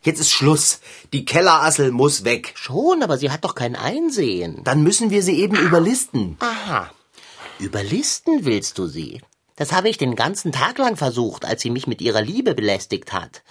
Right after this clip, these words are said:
Speaker 2: Wenn ich es nicht geschafft habe, sie zu überlisten,
Speaker 1: Ah.
Speaker 2: wie willst du dann?
Speaker 1: Ich hab da so eine Idee.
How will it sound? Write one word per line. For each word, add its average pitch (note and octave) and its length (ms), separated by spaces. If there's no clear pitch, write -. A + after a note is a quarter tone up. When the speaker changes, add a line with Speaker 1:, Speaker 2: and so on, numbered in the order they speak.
Speaker 2:
Wenn C#3+ 200
ich - 220
es F4 140
nicht B3+ 220
geschafft C#3+ 420
habe, A#2 260
sie A2+ 140
zu A#2+ 140
überlisten, G#3 520
Speaker 1:
Ah. D#3+ 60
Speaker 2:
wie G#3+ 220
willst G#3+ 320
du C#4 220
dann? D#3+ 240
Speaker 1:
Ich C#3+ 100
hab - 120
da G#3+ 100
so E3 100
eine C#3+ 180
Idee. G#2+ 460